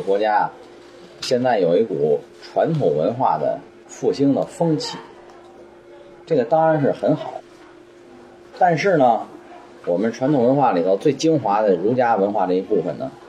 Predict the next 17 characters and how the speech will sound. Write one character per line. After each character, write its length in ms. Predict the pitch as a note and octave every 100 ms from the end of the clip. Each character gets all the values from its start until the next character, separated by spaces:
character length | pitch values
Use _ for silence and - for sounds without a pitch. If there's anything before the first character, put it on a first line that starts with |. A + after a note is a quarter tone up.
| - -
仍 240 | F#2 C3 F#3
然 180 | D3
有 120 | C#3+ C#3+
好 260 | - D#2
多 180 | F2+ A2+
东 200 | A2+ G#2+
西 80 | F2+
啊， 180 | B1 G#1 - -
被 100 | G2
人 200 | - -
诟 200 | - -
病， 180 | - - - - - - - - - -
就 120 | -
被 100 | -
人 160 | G2+ A#2+
曲 280 | - - B2
解。 220 | A2+ -